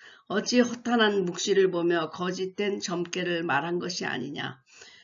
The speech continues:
그러므로 주 여호와께서 이같이 말씀하셨느니라.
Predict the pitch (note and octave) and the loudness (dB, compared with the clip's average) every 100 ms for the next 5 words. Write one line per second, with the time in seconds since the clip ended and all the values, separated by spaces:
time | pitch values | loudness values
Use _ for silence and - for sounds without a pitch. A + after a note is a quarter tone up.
0 | _ - A#3 A#3 A#3 A#3 A3+ - B3 A#3+ | _ 4 6 6 6 4 4 -2 -2 -2
1 | G#3 G3+ A3 A3 G3+ F#3+ G3 G3+ G3+ G#3 | -2 0 -2 -2 -4 -4 -4 -6 -8 -8
2 | F#3+ F3+ - F#3 E3+ E3 E3 G#3+ F#3+ F3+ | -8 -8 -4 -4 -4 -6 -8 -10 -10 -10
3 | F3 E3 C#3 C3+ C#3+ B2 | -8 -8 -8 -8 -8 -8